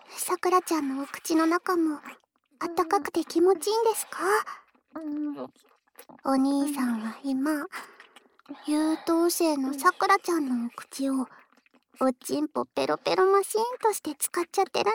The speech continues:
Speaker 1: ですよ。
Speaker 2: うん。 <laughs>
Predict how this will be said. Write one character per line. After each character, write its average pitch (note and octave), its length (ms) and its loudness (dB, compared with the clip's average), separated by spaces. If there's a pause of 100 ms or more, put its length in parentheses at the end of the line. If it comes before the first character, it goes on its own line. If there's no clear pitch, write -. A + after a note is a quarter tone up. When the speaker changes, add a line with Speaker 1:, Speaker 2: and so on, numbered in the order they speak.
Speaker 1:
で A#4 160 0
す - 60 -8 (120)
よ。 F4+ 80 -10 (760)
Speaker 2:
う D4+ 60 -8
ん。 B3+ 200 -16 (1080)
<laughs> - 680 -10